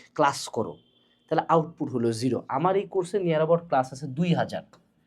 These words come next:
আমি জানি তোমাদের মধ্যে মেজরিটি স্টুডেন্ট তোমরা ছয়শো ক্লাসও করতে পারবা না, এটা আমি জানি।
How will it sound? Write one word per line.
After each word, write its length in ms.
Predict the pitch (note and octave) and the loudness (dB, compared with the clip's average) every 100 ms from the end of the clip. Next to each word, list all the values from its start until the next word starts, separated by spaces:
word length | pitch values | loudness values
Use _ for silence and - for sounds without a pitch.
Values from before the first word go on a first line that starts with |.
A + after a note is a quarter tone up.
| _ - _ _ | _ -20 _ _
আমি 200 | - F3+ | 0 2
জানি 260 | G#3 G#3 G#3 | 4 4 4
তোমাদের 300 | F#3+ E3+ E3+ | 2 4 4
মধ্যে 200 | E3+ E3+ | 2 2
মেজরিটি 460 | D3+ C#3+ D#3+ D#3+ E3+ | 2 2 0 0 -4
স্টুডেন্ট 560 | - D3 E3 A#3 - - _ - | -4 -2 -2 -2 -8 -20 _ -8
তোমরা 420 | B2+ B2+ F3 D4+ _ _ _ _ _ - | 0 4 4 2 _ _ _ _ _ -12
ছয়শো 360 | - A3+ A3+ | 2 4 4
ক্লাসও 280 | A3 D#3 - | 2 0 0
করতে 260 | G#2 - F2+ | -6 -4 -2
পারবা 200 | D2+ A#1 | -2 -6
না, 140 | - - | -12 -16
এটা 120 | E3 F#3+ | -4 -2
আমি 120 | C#3 | 0
জানি। 280 | A2 F2+ | -2 -4